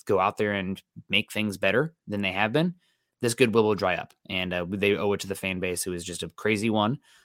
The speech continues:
uh, to go out there and improve this team and also improve the game day experience. A lot of stadium talk today as well, specifically from Leach.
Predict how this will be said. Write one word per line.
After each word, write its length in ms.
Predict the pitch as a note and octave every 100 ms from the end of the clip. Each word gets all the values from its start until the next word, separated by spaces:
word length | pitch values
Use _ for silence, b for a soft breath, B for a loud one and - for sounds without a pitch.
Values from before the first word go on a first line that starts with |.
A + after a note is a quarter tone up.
| b
uh, 160 | G2+ F2+
to 100 | G2+
go 120 | G2+
out 160 | F#2+ G2
there 120 | G2
and 320 | F#2 F#2 F2+
improve 360 | A2+ G2 A2+ A2
this 100 | A2+
team 240 | E3+ A2+
and 200 | - G3
also 260 | F3 E3 D3+
improve 300 | C3+ C3+ B2+
the 80 | A2+
game 180 | A#2 G#2+
day 120 | G#2+
experience. 420 | - - F2 -
A 20 |
lot 80 | A#2+
of 80 | A#2
stadium 340 | A#2 G#2+ G#2
talk 220 | G#2 G#2
today 240 | - G2+ F#2+
as 120 | F#2
well, 120 | F#2+
specifically 560 | F#2+ G#2+ G2+ G#2 G2+ G#2
from 200 | G2 F#2+
Leach. 300 | F#2+ E2+